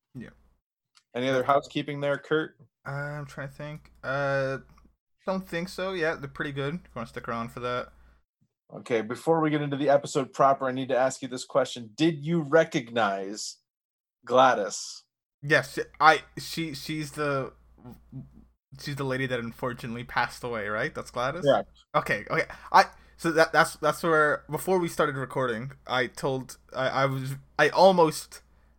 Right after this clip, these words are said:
Speaker 1: showed my anger when, so la-, last episode, you said Gladys, I thought of GLaDOS, which is, like, this evil A I in some video game Portal.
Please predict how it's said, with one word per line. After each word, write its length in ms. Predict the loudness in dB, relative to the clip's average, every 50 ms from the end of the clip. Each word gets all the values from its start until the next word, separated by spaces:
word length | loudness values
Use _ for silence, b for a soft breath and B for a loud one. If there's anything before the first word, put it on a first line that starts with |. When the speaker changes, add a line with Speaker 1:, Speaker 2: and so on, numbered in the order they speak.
| _ _ _ _ _ _ _
Speaker 1:
showed 180 | 2 2 2 4
my 140 | 2 0 -2
anger 480 | -2 -4 -4 -4 -4 -4 -4 -6 -8 -14 -20 _
when, 360 | -8 -6 -6 -4 -6 -8 -12 -14 -18 _ _ _ _ _ -2
so 100 | 0 4
la-, 180 | 6 6 6 6
last 240 | 6 6 6 6 4
episode, 540 | 0 -2 -4 -4 -4 -2 -2 -2 -2 -6 -8
you 80 | -10 -8
said 160 | -8 -6 -4
Gladys, 420 | -2 0 0 0 0 0 -4 -4 -4
I 120 | -4 -2
thought 160 | 0 -2 -2
of 80 | -2 -2
GLaDOS, 640 | -2 0 0 0 0 -2 -4 -6 -8 -12 -14 -16 -18
which 180 | -18 -16 -16
is, 140 | -16 -10 -8
like, 160 | -8 -8 -8
this 140 | -10 -14 -12 -8
evil 300 | -8 -6 -4 -4 -6 -6
A 160 | -4 -4 -2
I 260 | 0 0 0 -2 -2 -4
in 260 | -6 -8 -10 -14 -16 -18
some 280 | -20 -18 -16 -14 -12 -10
video 220 | -10 -10 -10 -10
game 200 | -10 -10 -12 -12
Portal. 460 | -10 -8 -8 -6 -6 -6 -8 -10 -12